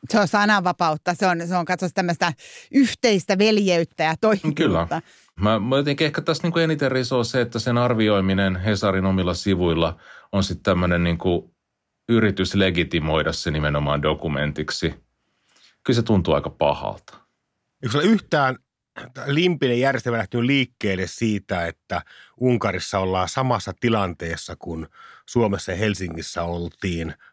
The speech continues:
Speaker 3: vainovuosien aikana?
Speaker 2: Mm, kyllä se on aika, aika tota, mielenkiintoinen vertaus. Et tottahan se varmaan jollain tavalla voi olla,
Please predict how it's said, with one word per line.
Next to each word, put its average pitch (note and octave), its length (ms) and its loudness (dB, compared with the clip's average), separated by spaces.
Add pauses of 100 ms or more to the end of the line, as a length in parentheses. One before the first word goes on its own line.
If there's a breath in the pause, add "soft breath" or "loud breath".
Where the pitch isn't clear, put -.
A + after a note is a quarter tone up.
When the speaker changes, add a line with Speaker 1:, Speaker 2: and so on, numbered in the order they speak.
(120)
Speaker 3:
vainovuosien A2+ 1400 0
aikana? F#2 460 -4 (100)
Speaker 2:
Mm, D3 200 2
kyllä C#3+ 140 2
se A2+ 140 -2
on A#2+ 100 2
aika, G#2 260 0 (320 loud breath)
aika F2+ 260 0
tota, E2 400 -2 (160)
mielenkiintoinen D#2 1040 0
vertaus. E2 560 0
Et G2 80 -4 (100)
tottahan E2 680 -2
se D2+ 220 -4
varmaan F#2+ 540 0
jollain G2 480 0
tavalla G#2+ 460 0
voi F#2 240 2
olla, F2+ 540 -2